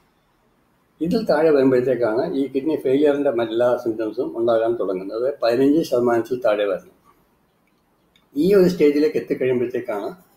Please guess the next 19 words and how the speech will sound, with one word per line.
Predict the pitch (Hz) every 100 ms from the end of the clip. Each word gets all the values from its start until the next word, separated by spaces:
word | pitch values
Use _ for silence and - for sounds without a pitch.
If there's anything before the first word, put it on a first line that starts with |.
| _ _ -
നമുക്ക് | 139 135
ഡയാലിസിസും | 113 113 120 131 127 123 135 135 -
കാര്യങ്ങളൊക്കെ | 120 110 110 101 -
ആവശ്യം | 117 92 98 110
വരിക. | 95 98 - _ _ _ _ _ _ _ _ _ _ _ _ _ _ _ _ _ _ _ _ _ _ 127
അപ്പോൾ | 139 151 147
നമുക്ക് | 139 147 170
ഒരു | 147 151 151 131
നോർമലായിട്ടുള്ള | 120 123 160 175 175 175 160
ഒരാളിൽ | 131 123 117 117 175 165
സാധാരണ | - 127 135 147 165
ജീവി-, | 160 139 139 127
മനുഷ്യ, | 120 120 131 131
മനുഷ്യ | 123 120 147
ആയുസ്സിൽ | 127 120 110 139 180 - _ _ _
ആ | 127
ഒരു | 147 135
സ്റ്റേജിലേക്ക് | 131 135 123 120 120
പോകുന്നില്ല | - 110 113 101 87